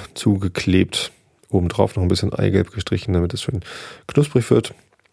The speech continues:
Und da hatten wir dann eben auch nochmal so acht Päckchen. Ne, ich hatte zwei Platten über, hab da jeweils, äh, vier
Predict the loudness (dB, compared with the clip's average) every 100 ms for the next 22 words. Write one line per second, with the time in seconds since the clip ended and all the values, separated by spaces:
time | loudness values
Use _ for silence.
0 | _ -4 2 2 0 -6 -20 -20 -20 -20
1 | _ _ 0 0 2 0 2 2 2 0
2 | 2 0 0 0 -4 -6 -6 -6 0 -2
3 | -2 0 2 2 2 0 0 -2 -2 -2
4 | 0 -4 0 2 4 2 -2 -18 -20 -20
5 | -6 -6 2 2 4 4 4 2 -4 -10
6 | _ _ _ _ _ 0 0 0 2 4
7 | 4 2